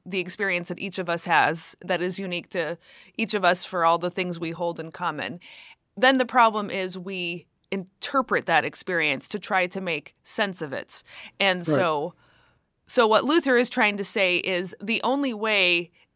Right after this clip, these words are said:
Speaker 1: basically, you will survive this encounter with both God and life itself and all of its experiences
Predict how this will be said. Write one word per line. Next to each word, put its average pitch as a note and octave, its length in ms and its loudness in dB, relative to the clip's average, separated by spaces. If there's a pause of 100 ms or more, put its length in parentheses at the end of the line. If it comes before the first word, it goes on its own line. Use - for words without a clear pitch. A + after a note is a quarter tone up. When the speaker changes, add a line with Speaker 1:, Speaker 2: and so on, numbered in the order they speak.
(240)
Speaker 1:
basically, B3 600 2
you G#3 140 -4
will G3 160 2
survive F#3+ 800 4
this F#3 240 -2
encounter F#3+ 600 -2
with F3 280 -4
both F#3 280 0
God F3 460 6
and E3+ 320 -2
life F#3 320 -2
itself F#3 360 -2
and F#3 80 -6
all F3+ 160 0
of F3 120 -8
its - 260 -12
experiences F#3+ 840 -6